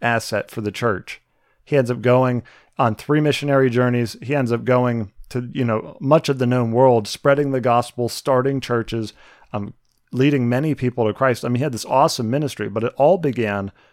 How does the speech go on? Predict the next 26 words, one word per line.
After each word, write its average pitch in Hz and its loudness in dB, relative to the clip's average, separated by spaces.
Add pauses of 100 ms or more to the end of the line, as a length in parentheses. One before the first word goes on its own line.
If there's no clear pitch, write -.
(200)
when 123 0
one 147 2
man 120 0 (520)
who's 117 -2
really 160 2
not 139 0
well 131 4
known 127 0
at 110 0
all 107 2
was 113 -4
willing 123 0
to 117 -6
go 104 0 (300)
and 113 -4
pray 117 0
for 107 -8
him. - -12 (1300)
And 127 0
I, 143 2
I 131 2
love 135 6
that 120 -2
God 135 2
chose 156 -2
somebody 117 0